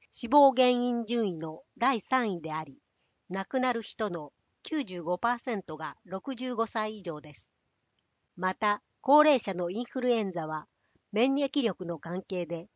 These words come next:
しばしば肺炎を合併することがあります。予防接種を受けることで、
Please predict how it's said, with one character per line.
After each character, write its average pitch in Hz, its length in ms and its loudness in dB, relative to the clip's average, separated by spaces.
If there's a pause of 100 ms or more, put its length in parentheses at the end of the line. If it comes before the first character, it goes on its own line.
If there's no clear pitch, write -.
(140)
し - 180 -4
ば 226 120 8
し - 140 -16
ば 156 240 -6
肺 254 360 6
炎 240 120 4
を 233 80 4
合 208 160 -2 (140)
併 247 160 4
す - 100 -6
る 240 120 -6
こ 247 100 -2
と 240 120 0
が 180 140 -4
あ 160 60 -6
り 151 120 -8
ま 147 120 -10
す。 - 100 -20 (720)
予 190 220 -2
防 294 260 6
接 294 160 -6
種 175 300 -8
を 165 100 -2
受 160 100 -12
け 226 140 -6
る 180 80 -10
こ 160 160 -10
と 160 160 -12
で、 139 160 -18